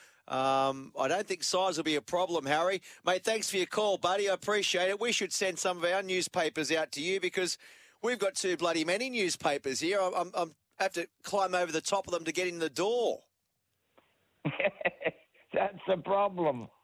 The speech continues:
Speaker 1: <laughs> We're cutting down too many trees. Harry, take care, mate, and, uh, we'll talk again soon. Thanks for picking up,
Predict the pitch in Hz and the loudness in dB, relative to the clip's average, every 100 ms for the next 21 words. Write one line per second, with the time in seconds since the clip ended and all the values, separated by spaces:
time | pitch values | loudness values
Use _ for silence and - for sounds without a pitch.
0 | _ - - - - - - - 190 - | _ -10 -10 -10 -16 -12 -10 -2 -4 -2
1 | - 175 208 220 - 170 - 233 - 196 | -2 -2 -2 -12 -4 -2 0 0 0 0
2 | 180 170 196 185 170 160 190 175 - - | 0 0 -2 0 0 0 0 0 -4 -12
3 | - 202 202 196 220 220 202 196 175 190 | -2 0 0 0 -2 0 0 0 2 2
4 | 214 196 180 180 180 180 180 175 - 208 | 2 -2 -2 0 2 2 0 0 0 0
5 | 185 170 180 156 190 160 127 175 165 156 | 0 -2 0 0 0 0 0 -2 -2 -4
6 | 147 170 147 147 151 | -4 -4 -2 -2 -2